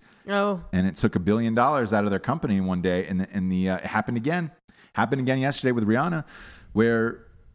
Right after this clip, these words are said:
Speaker 2: sh-, they, they had a would you rather thing on Snapchat where you pressed, "Would you rather do this or this?" Right?
Speaker 1: Okay.
Speaker 2: And the question was, "Would you rather slap Rihanna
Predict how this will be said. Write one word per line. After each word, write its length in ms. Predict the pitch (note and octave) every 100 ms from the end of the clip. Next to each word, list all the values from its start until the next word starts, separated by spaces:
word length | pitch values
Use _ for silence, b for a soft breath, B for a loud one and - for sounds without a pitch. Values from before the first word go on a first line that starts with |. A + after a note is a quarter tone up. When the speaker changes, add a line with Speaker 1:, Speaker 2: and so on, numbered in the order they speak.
| _
Speaker 2:
sh-, 160 | - -
they, 220 | B2+ C3
they 180 | B2 C#3
had 200 | C3+ D#3+
a 80 | C#3
would 320 | A#2 C#3+ C#3+
you 140 | C3+
rather 380 | C3+ B2+ C3+ C3+
thing 240 | - A2 G2+
on 100 | F#2
Snapchat 720 | - B2 B2 - F#2+ E2 F2
where 80 |
you 100 | F2+
pressed, 520 | E2+ - F#2+ - - -
"Would 160 | F#2 F2+
you 120 | G2
rather 260 | G2+ G2+ F#2
do 200 | F#2 F2
this 300 | G#2+ G2+ G2
or 80 |
this?" 360 | E2+ D2+ - -
Right? 220 | F2 G#2 - G3+
Speaker 1:
Okay. 320 | F#3 F#3+ F3 G3+ G3+
Speaker 2:
And 140 | A#3+
the 80 | -
question 580 | - - A#3+ - - G#2+
was, 400 | F#2 F2 F2+ - -
"Would 140 | A#2+
you 100 | C#3 F3+
rather 340 | G3 F#3 C#3+
slap 520 | - - E3 F3 G3+
Rihanna 540 | D#3+ C3 A2 F#2 D#2+